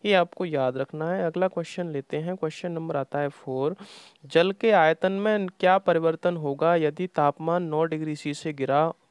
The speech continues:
कर तीन डिग्री सी कर दिया जाए? आपको बताना है, तो ऑप्शन ए है इसका, आयतन में कोई परिवर्तन नहीं होगा। दूसरा, आयतन पहले बढ़ेगा और बाद में घटेगा। तीसरा, आयतन पहले घटेगा, बाद में बढ़ेगा। चौथा, पानी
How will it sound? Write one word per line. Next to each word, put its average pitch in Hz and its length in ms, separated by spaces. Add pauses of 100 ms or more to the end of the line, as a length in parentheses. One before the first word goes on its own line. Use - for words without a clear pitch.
(100)
कर 175 200 (320)
तीन 180 240
डिग्री 151 240
सी 180 200
कर 143 200
दिया 135 280
जाए? 113 340 (420)
आपको 165 300
बताना 151 380
है, 170 60
तो 170 140
ऑप्शन 160 400 (100)
ए 160 180
है 156 220
इसका, 170 340
आयतन 151 340
में 196 160
कोई 160 240
परिवर्तन 135 540
नहीं 151 200
होगा। 160 280
दूसरा, 170 440
आयतन 156 380
पहले 151 340
बढ़ेगा 143 380
और 180 120
बाद 135 300
में 151 160
घटेगा। 143 360
तीसरा, 165 480
आयतन 147 380
पहले 147 360
घटेगा, 143 440
बाद 156 280
में 165 120
बढ़ेगा। 139 340
चौथा, 151 380
पानी 143 440